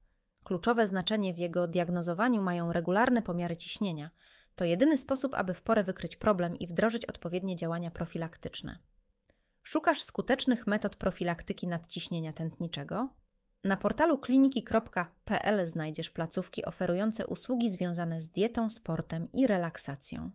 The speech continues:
Porównaj oferty, sprawdź aktualne ceny, zapoznaj się z opiniami o klinice i specjalistach, a następnie wygodnie umów wizytę.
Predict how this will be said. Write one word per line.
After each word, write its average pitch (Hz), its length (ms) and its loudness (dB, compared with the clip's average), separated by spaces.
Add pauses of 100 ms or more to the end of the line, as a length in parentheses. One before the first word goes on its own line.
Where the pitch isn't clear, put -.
(420)
Porównaj 226 500 4
oferty, - 560 -6 (340)
sprawdź - 520 2
aktualne 170 560 -2
ceny, 156 460 -4 (360)
zapoznaj 269 520 4
się 240 120 0
z 220 60 -4
opiniami 226 560 2
o 185 80 -2
klinice 214 480 0
i - 100 -4
specjalistach, - 880 -6 (420)
a 233 100 4
następnie 254 540 4
wygodnie 214 460 4
umów 180 360 -2
wizytę. 165 520 -4